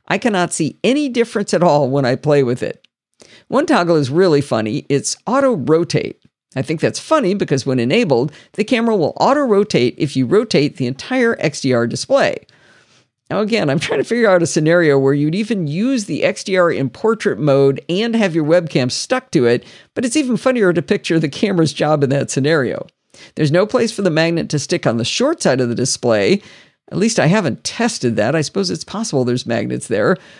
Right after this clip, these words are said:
But anyway, I think this is one of those features that because they could enable it, they did.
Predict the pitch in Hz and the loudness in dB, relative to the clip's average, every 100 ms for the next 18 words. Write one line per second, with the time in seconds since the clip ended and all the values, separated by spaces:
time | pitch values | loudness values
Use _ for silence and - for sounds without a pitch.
0 | _ - 269 196 180 - 202 294 311 240 | _ -2 2 2 0 -2 -2 -2 -4 -4
1 | - 202 190 165 143 135 190 185 160 143 | -2 -2 0 2 2 0 -4 -4 -2 -2
2 | 143 127 - 131 - 175 160 131 123 - | 0 0 -2 -6 -2 -2 0 -2 -2 0
3 | 196 247 226 233 226 233 233 - _ - | 0 0 0 0 2 2 0 -4 _ -6
4 | 110 120 131 80 - | -2 2 0 0 -10